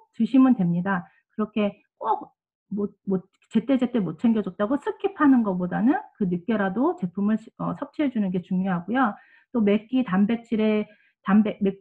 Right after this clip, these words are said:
끼 삼십 그램의 단백질을 먼저 섭취해주는 게 되게 좋아요. 한 끼마다 단백질과 탄수화물, 지방의 포지션이 있잖아요. 그러면 제일 먼저 숟가락을 뜰 때 단백질을 먼저 입에 넣어줘요.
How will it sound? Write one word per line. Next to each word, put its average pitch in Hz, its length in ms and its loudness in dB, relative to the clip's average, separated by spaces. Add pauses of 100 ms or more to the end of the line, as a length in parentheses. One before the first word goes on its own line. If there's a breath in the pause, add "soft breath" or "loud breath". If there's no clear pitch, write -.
(200)
끼 339 200 2
삼십 381 420 -4
그램의 240 340 2
단백질을 202 560 0
먼저 170 280 0
섭취해주는 277 580 -2
게 185 100 -2
되게 180 220 -2
좋아요. 185 480 -2 (260 soft breath)
한 359 280 -2
끼마다 269 580 2
단백질과 202 840 -2 (260 loud breath)
탄수화물, 285 640 4
지방의 196 400 -2
포지션이 339 520 2
있잖아요. 196 600 0 (380 soft breath)
그러면 220 500 2 (220)
제일 233 180 4
먼저 233 260 4
숟가락을 285 560 0
뜰 269 220 -4
때 381 280 0
단백질을 247 500 2
먼저 175 280 -2
입에 170 220 -4
넣어줘요. 170 640 -6